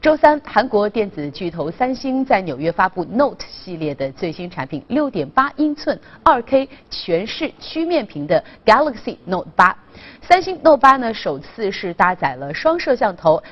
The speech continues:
S Pen 手写笔的功能更加的丰富，同时该机具备A P P Pair，这个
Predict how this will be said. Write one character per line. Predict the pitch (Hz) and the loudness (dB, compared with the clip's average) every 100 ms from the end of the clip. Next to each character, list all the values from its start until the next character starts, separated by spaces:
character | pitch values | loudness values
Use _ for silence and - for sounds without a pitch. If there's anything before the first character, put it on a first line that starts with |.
| - | -2
S | - 269 - | 2 2 0
Pen | - 262 202 | 0 0 0
手 | - 196 190 | -6 -4 -2
写 | 269 180 175 | -2 -4 -6
笔 | 175 139 | -4 -6
的 | 135 131 | -6 -2
功 | 320 359 | 0 0
能 | 175 - - | -4 -6 -4
更 | 170 | -4
加 | 143 156 147 | -4 -6 -6
的 | 139 | -6
丰 | 202 202 | -4 -4
富， | 202 - - - - | -6 -12 -14 -6 0
同 | 370 | 2
时 | 403 | 2
该 | 330 311 | 4 4
机 | 311 302 | 4 -2
具 | - 269 | 0 -2
备 | - 214 180 - - _ - | 2 2 2 -4 -20 _ 4
A | 233 | 4
P | 233 240 | 4 -6
P | - 240 | -4 -6
Pair， | 233 - - 349 - - | -6 -8 -6 -4 -4 -4
这 | 208 | -6
个 | 180 170 160 | 0 2 0